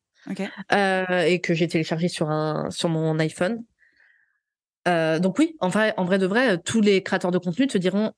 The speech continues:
Speaker 2: te diraient de capturer chaque idée, même
Speaker 1: Mhm.
Speaker 2: si tu les exploites pas tout de suite, même si t'es pas sûr, ça reste dans un stock. Et d'ailleurs, j'en profite pour vous dire, putain, parfois les meilleures idées qu'on a, c'est dans des endroits, non mais sérieux, quoi.
Speaker 1: Improbable.
Speaker 2: Ah, bah, ou sous la douche, t'as souvent ça, mais le pire,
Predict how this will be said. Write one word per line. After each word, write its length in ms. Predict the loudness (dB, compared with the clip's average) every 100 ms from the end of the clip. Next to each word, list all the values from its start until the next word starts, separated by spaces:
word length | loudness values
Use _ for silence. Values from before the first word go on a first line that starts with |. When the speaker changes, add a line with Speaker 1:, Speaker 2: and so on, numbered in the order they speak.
| -6
Speaker 2:
te 80 | -2
diraient 360 | 0 2 0 0
de 100 | -4
capturer 880 | -2 -4 -2 -2 -2 0 0 0 -2 _ _ _ _ _ _ _ _ _ -14 -4
chaque 380 | 0 2 0 -2
idée, 480 | -2 0 2 2 0 0
même 240 | 2 2
Speaker 1:
Mhm. 60 | -2
Speaker 2:
si 220 | -2 -2
tu 160 | 0
les 160 | 2 2
exploites 280 | 0 -4 0
pas 120 | -2
tout 120 | -2
de 60 | -2
suite, 260 | 0 0 0
même 120 | -6
si 140 | -2
t'es 60 | -2
pas 80 | 0
sûr, 160 | -2
ça 120 | -2 0
reste 120 | 0
dans 80 | -2
un 60 |
stock. 320 | -2 -4 -4 -10 -14 -12 -10 -8 0 0 2
Et 100 | 0
d'ailleurs, 240 | 2 0
j'en 140 | 0 -2
profite 280 | -2 -4
pour 100 | -4
vous 40 | -4
dire, 100 | -4
putain, 200 | -4 -6
parfois 320 | -4 -2 0
les 60 | 0
meilleures 200 | 0 0
idées 160 | 0
qu'on 180 | 0 -2
a, 200 | -2 -6 _
c'est 140 | -2
dans 100 | 0
des 160 | 0 0
endroits, 260 | 0 0
non 100 | -2
mais 100 | -4
sérieux, 280 | -4 -4 -2
quoi. 80 | -2
Speaker 1:
Improbable. 420 | -4 -4 -4 -10 -16 _ _ _ _ _ _ -2
Speaker 2:
Ah, 220 | 0 2
bah, 200 | 0 0
ou 120 | -2 -2
sous 140 | 2
la 140 | 2
douche, 340 | 2 -2 -2 -2
t'as 140 | -4
souvent 220 | -2 -4
ça, 220 | -2 -2 0
mais 100 | 2
le 120 | 2
pire, 300 | 0 -2 -4